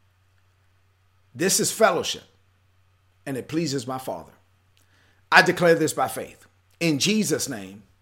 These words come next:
amen. This is today's word. Please apply it and prosper. If you're not getting these messages, go to todaysword dot org and sign up to get the messages. They're gonna be a blessing to you.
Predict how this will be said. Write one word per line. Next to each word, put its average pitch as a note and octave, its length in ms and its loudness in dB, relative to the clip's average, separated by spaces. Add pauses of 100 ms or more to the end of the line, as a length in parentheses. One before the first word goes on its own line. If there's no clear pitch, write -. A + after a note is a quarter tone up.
(360)
amen. E3 380 0
This A3 240 12
is F#3+ 280 2
today's E3+ 1000 -2
word. C3+ 540 2
Please D#3 520 -4 (400)
apply E3 360 0
it G#2 200 -6 (680)
and B2+ 480 -2 (720)
prosper. - 520 -6 (220)
If D3+ 160 -2
you're A#3 80 2
not D4+ 220 4
getting G3+ 260 8
these D3+ 260 -2
messages, - 520 -12
go F3+ 100 0
to F#3 80 -2
todaysword E3+ 480 -2
dot F3+ 160 2
org C#3+ 220 2
and C#3+ 100 -4
sign D3+ 220 -4
up C3+ 100 -8
to C#3+ 60 -12
get D3 100 -4
the D3+ 80 -8
messages. C#3 420 -8
They're E3 80 -8
gonna E3 120 -6
be D#3+ 100 -2
a D3+ 60 2
blessing A2+ 320 -8
to A#2 120 -12
you. A2 160 -12